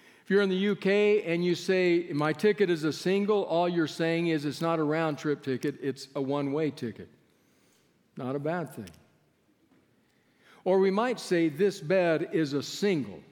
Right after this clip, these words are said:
and all we mean by that, it was made for one person to sleep in. It's a single. Or we might say, "Hey, did you hear the single from that album?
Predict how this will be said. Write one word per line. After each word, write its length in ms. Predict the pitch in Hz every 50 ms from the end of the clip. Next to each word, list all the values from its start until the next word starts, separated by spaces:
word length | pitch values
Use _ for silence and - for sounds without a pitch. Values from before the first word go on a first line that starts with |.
| _ -
and 120 | 151 123 135
all 160 | 156 165 160
we 160 | 156 156 160
mean 240 | 160 170 180 175 160
by 180 | 151 147 147 135
that, 340 | 143 147 165 185 180 -
it 60 | 170 180
was 260 | 175 156 156 147 127
made 440 | 143 160 170 175 175 170 170 160 165
for 240 | - 165 156 151
one 320 | 147 143 170 196 196 185 165
person 480 | - 175 175 160 143 - - 131 120
to 80 | 120 120
sleep 400 | 110 - - 131 127 117 113 -
in. 140 | 98 87 82 - _ _ _ _ _ _ _ _ _ _ _ _ _ _ _ _ _ _ _ _ _ _ _ _ _ _ _ _
It's 80 | _ -
a 80 | 135 -
single. 360 | - 143 131 120 107 - - - - _ _ _ _ _ _ _ _ _ _ _ _ _ _ _ _ _ _ _ _ _ _ _ - - - - - _
Or 140 | 190 180 185
we 140 | 185 190 175
might 280 | 170 202 240 247 202
say, 200 | - - 175 151
"Hey, 160 | 147 190 190
did 180 | 165 170 147 131
you 100 | 151 165
hear 180 | 160 208 254 254
the 120 | 202 175
single 440 | - - - 196 208 208 196 196 175
from 220 | - - 180 170
that 180 | 165 160 156 156
album? 500 | 151 151 156 160 156 156 165 160 147